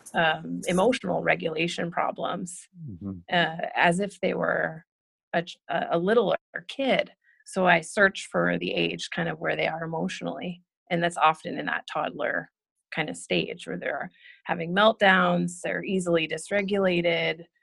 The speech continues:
Speaker 1: overwhelmed, confused. Um, and the premise of, of successful therapy, I think, revolves around nurture and structure. And, um, just like you would with a toddler,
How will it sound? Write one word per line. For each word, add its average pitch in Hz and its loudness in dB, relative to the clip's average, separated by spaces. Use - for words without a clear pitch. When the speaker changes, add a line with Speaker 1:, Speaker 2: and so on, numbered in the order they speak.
Speaker 1:
overwhelmed, 180 2
confused. 180 -2
Um, 165 -2
and 208 2
the 190 -2
premise 233 6
of, 190 -6
of 196 2
successful 175 -2
therapy, 175 0
I 165 2
think, 165 -6
revolves 170 0
around 151 -2
nurture 160 -4
and 180 -8
structure. - -8
And, 170 2
um, 147 -2
just 214 -4
like 240 -2
you 208 0
would 175 4
with 165 -10
a 160 -4
toddler, 170 0